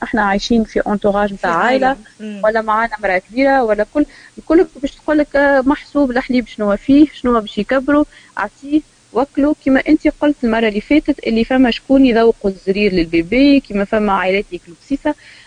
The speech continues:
Speaker 1: نقول لك هذوكم الكل، on n'est pas pressé، مازال العمر قدام وإن شاء الله ربي يكبر وي-، وتشوفوا ياكل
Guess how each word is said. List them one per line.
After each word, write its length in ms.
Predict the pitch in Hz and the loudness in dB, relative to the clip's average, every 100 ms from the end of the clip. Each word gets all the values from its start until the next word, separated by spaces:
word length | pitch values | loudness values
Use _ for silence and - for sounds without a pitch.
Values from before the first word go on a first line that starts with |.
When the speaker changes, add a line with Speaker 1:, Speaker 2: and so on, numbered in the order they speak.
| _ - | _ -2
Speaker 1:
نقول 160 | 349 | 0
لك 60 | 294 - 233 | 0 -2 -4
هذوكم 340 | 254 294 247 | -2 0 -2
الكل، 320 | 226 277 285 - | 0 0 0 0
on 40 | |
n'est 240 | 226 214 226 | -4 -2 -4
pas 20 | |
pressé، 460 | - 190 - 247 - - | -4 -6 -2 -2 -2 -4
مازال 280 | 226 226 254 | -4 0 0
العمر 300 | 220 220 226 | 0 -2 -2
قدام 380 | - 185 196 185 | -4 -4 -2 -4
وإن 80 | |
شاء 160 | 185 196 | -4 -2
الله 120 | 185 | 0
ربي 300 | 180 175 185 | 0 0 -2
يكبر 300 | 208 180 165 | -2 -2 0
وي-، 280 | 160 160 156 | 2 2 2
وتشوفوا 1040 | 151 - - - - - - - 240 190 | 2 0 -2 -4 -4 -6 -4 -2 -2 0
ياكل 240 | 190 - | 0 -2